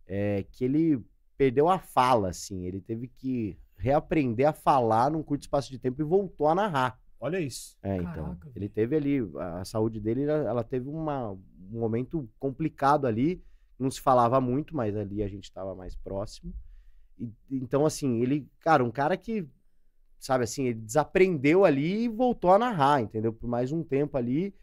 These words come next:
Speaker 1: E por mais que as pessoas às vezes sentissem um pouco, pô, já não é mais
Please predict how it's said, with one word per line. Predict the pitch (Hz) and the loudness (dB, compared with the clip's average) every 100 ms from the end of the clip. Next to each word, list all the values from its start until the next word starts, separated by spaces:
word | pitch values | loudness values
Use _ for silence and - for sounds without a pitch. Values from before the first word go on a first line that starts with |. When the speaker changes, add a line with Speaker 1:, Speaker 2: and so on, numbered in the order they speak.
| - - - | -20 -14 -6
Speaker 1:
E | |
por | 151 | 2
mais | 151 170 | 4 4
que | 226 | 4
as | 208 | 2
pessoas | - 185 | 4 2
às | 143 | 4
vezes | 151 160 | 2 2
sentissem | 165 135 147 143 | 0 0 0 0
um | 127 | 0
pouco, | 147 - | 0 2
pô, | 135 113 | 2 2
já | 98 117 | 2 -2
não | 143 160 | -2 -2
é | 127 | -2
mais | 147 143 131 - | -2 -2 -4 -8